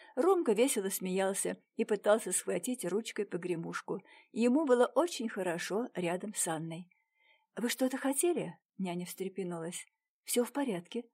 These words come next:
успокоила Виктория. "Я сейчас уезжаю, но если вдруг что-то, сразу звоните". "Назар Романович дал мне ваш номер, не переживайте, все будет хорошо", — заверила Анна. "Надеюсь", — Вика кивнула.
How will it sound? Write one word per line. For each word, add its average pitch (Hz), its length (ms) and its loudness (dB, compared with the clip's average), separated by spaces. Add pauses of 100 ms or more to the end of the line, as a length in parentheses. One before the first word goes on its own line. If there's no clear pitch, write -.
(140)
успокоила 180 560 -4
Виктория. 175 560 -4 (320)
"Я 233 140 6
сейчас 240 360 2
уезжаю, 247 640 2 (220)
но 220 120 4
если 226 320 4
вдруг 226 320 2
что-то, 214 600 2
сразу 180 420 2
звоните". 220 640 0 (440)
"Назар 208 440 2
Романович 233 540 2
дал 226 180 4
мне 226 200 2
ваш 233 240 -2
номер, 220 360 2 (220)
не 202 160 -2
переживайте, 214 840 0 (160)
все 247 380 6
будет 247 300 -2
хорошо", — 233 580 -4 (260)
заверила 170 580 -2
Анна. 165 360 -2 (320)
"Надеюсь", — 196 680 0 (240)
Вика 262 440 -2
кивнула. 165 540 -6